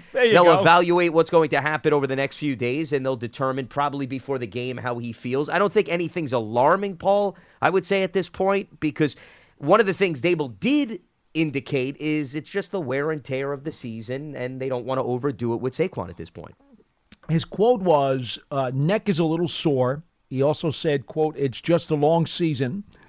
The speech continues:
Speaker 1: Said he was gonna be limited today. And then the quote was, "Probably got to see if he plays against Philadelphia."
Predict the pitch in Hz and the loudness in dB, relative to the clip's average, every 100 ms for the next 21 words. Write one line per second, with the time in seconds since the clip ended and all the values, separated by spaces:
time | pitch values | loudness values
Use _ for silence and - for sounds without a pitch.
0 | _ _ - - 156 180 175 185 170 196 | _ _ -8 -2 -2 -2 -2 -2 0 2
1 | 180 147 131 135 120 117 143 139 135 - | 2 2 0 -2 -4 -2 -2 -2 -4 -4
2 | 185 185 170 156 147 135 - - 220 247 | 0 2 4 4 4 0 -8 2 4 4
3 | 202 202 147 185 185 - 135 - - 202 | 2 0 0 0 -2 -2 -6 -4 -4 -4
4 | 135 - _ _ _ - 139 143 131 - | -4 -12 _ _ _ -12 -10 -8 -8 -4
5 | 147 120 131 131 120 - 135 123 123 113 | -2 -2 -6 -8 -10 -8 -6 -2 -2 -4
6 | 113 98 | -12 -16